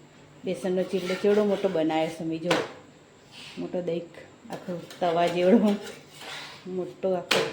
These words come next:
જો આખા તવા જેવો મોટો દેખ બનાવી દીધો છે.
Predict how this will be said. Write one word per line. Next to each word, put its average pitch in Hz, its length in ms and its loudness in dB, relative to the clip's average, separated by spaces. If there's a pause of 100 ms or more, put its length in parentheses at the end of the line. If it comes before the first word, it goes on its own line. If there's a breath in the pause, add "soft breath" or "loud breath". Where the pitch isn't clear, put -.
(460)
જો 156 100 -6
આખા 156 560 -12
તવા 165 240 -2
જેવો 170 260 -2
મોટો 170 400 -4
દેખ 170 220 -4
બનાવી 170 360 -4
દીધો 175 260 -6
છે. 214 160 -4